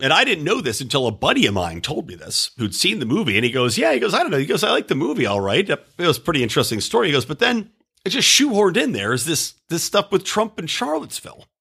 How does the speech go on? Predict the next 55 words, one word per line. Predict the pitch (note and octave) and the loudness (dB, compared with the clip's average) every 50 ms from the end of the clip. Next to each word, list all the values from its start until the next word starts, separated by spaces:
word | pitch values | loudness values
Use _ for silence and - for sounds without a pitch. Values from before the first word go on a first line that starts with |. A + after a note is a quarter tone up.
| _ _ _ _ _ _ _ _ _ _ | _ _ _ _ _ _ _ _ _ _
And | - G3+ | -4 -2
he | G#3 | 2
goes, | G3+ A#3+ F#3+ G#3 | 4 4 4 6
and | A3+ | 4
I | A#3 | 4
was | A#3+ G#3+ - | 4 4 2
like, | - G#3+ - | 0 0 2
"What | B3 A#3+ - - | 0 0 0 0
the | - A3+ | -4 -2
fuck?" | - - D4 E4 D#4 - - | 0 2 2 2 0 -2 -4
I | - | -6
was | - F3+ | -6 -4
like, | F3+ | -2
"They | G3+ A3 | -2 -4
took | - - - - - | -2 0 -2 -2 0
me | A3 G#3+ | -2 2
to-, | - A#3+ A3 - - _ - | 2 2 2 2 -4 _ -2
totally | - A#3 D4+ D4 C#4+ C#4 B3+ | 0 2 2 2 0 0 0
out | A3+ B3 C4 | 0 0 0
of | B3+ | -2
the | A#3+ | -6
movie. | A3+ B3+ D#4+ E4+ D#4 G3 A2+ B2+ F3+ F#3 - _ _ _ _ _ _ _ | -4 0 2 2 2 2 -2 -4 -6 -10 -16 _ _ _ _ _ _ _
Why | - A#2 F3 B3 D4 | -4 2 2 4 4
is | E4+ E4 G#3 F#3+ | 4 2 2 2
it | C4+ F#4 | 2 2
in | F#4 E4+ A#3+ | 2 0 0
there?" | C3 F2 - - _ _ _ _ _ _ _ _ _ _ _ _ _ _ _ _ _ _ _ _ | -4 -8 -10 -14 _ _ _ _ _ _ _ _ _ _ _ _ _ _ _ _ _ _ _ _
And | G3 A#3 A#3+ B3+ B3 A#3 - _ | -2 -2 -2 -2 -4 -8 -12 _
<laughs> | _ - | _ 0
I | - - - C4 | 0 2 2 2
agree | C#4 G3 C3+ G3+ - - B3+ E4+ | 0 0 -2 -4 0 2 2 2
with | F4 C4 - | 2 2 0
that. | D#3 A#2 F#2+ E2+ - - - - - | -2 -2 -4 -6 -12 -18 -20 -20 -16
Why | - A#2 C3+ E3 G3 B3 D4+ D4+ | -10 -6 -4 0 2 2 4 4
is | D4 C#4 C#4 C4 G3+ - | 4 2 2 0 0 0
it | C#4+ C4+ | 0 2
in | D#4 E4+ D#4+ D4 | 2 0 0 0
there? | B3+ F3+ C3 G#2+ D#2+ C#2+ - _ _ _ _ _ _ _ _ _ _ _ _ _ _ _ _ _ _ | 0 0 0 -2 -4 -10 -16 _ _ _ _ _ _ _ _ _ _ _ _ _ _ _ _ _ _
You | F#3 A3 | -4 -2
know, | A#3+ | 0
you | A#3+ A3+ B3 B3+ | 0 2 4 4
have | C4 A#3+ | 4 4
a | A3+ | 4
hist-, | F3 G3 - - - - | 2 2 -2 -4 -4 -2
a | - G#3 | -2 -2
movie | F#3+ B3 C#4 B3+ B3+ | 0 -2 -2 -2 -2
about | G#3+ A3 G#3+ | -2 -2 -2
a | D#3 | -2
historical | E3 D#3 - G#3+ A#3 - - F#3+ - | -2 0 0 -2 -2 -2 -4 -6 -2
context. | - C#3 C3 B2+ B2+ - D#3+ F#3+ F#3+ - | -2 0 0 0 -2 -2 -4 -4 -4 -6
These | F3 D3+ - | -8 -4 -2
things | - F#3 F3+ D3 | -2 -2 -2 0
happen, | B2+ B2+ C3+ C3+ - F3 F3 D#3 C3 - | 2 2 2 2 2 -2 -6 -6 -10 -6
you | - D3+ | -4 -4
know, | C3+ | -4